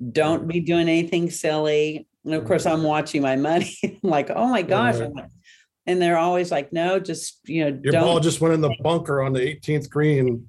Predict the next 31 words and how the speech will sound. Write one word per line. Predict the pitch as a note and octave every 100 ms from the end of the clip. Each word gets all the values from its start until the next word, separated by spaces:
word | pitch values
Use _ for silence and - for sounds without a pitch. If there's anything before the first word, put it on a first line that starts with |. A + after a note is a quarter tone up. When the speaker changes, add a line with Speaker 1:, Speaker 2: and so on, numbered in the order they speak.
| C#3
Speaker 2:
And | C#3
you're | C3 C3+
like, | C3 B2+
"What | E3
do | E3
I | D#3+
do?" | D#3 F3 E3 D3 -
<laughs> | G3 - - F#4+ C#4+ F3+
Speaker 1:
Yeah, | F3 D#3 -
Speaker 2:
Yeah. | C3+
Speaker 1:
yeah. | G3 G3+ F3 C3
And | G3+
you | F#3+
can't | - A#3+ B3+ -
panic | G#3 A#3 G3+ C#3+
'cause, | - E3+ -
I | -
mean, | G3 F3+ E3+
Speaker 2:
No. | B2
Speaker 1:
especially | F3 C4 - - D#3+ C#3+ -
most | - G#3+ A3+
people | G#3 F3 C#3 C3+
are, | B2+ C#3 C3 B2+
I, | - C3+
I | G2+
would | C#3 C#3
think, | D3+ A#2+
young | D#3 E3 F#3+
investors, | B2+ B2+ B2 - C#3 A#2+
I | A2+
hope, | A#2+ E3 C3 B2+